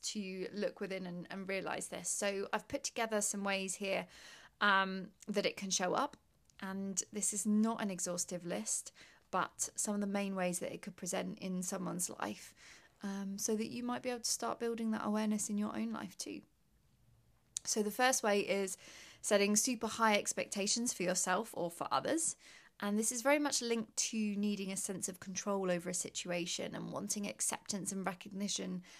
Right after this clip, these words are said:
as an end result, uh, seeking that external validation, which I mentioned before. And you might very much only be focused on the end result here. Um, and with this, most people who have perfectionist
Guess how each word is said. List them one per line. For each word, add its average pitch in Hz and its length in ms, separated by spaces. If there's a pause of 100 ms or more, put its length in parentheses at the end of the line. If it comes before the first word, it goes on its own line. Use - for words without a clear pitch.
(140)
as 196 160
an 190 100
end 190 260
result, 160 600 (580)
uh, 190 240
seeking 208 360
that 196 180
external 196 460
validation, 180 640
which - 200
I 202 80
mentioned - 440
before. - 460 (680)
And 202 220
you 214 100
might 220 260
very 220 400
much - 460 (100)
only 214 260
be 208 120
focused 185 420
on 190 80
the 190 100
end 185 160
result 151 400
here. - 380 (640)
Um, 185 460 (1080)
and 208 100
with 233 120
this, 220 220
most 226 200
people 226 260
who 196 300
have 208 220 (720)
perfectionist - 640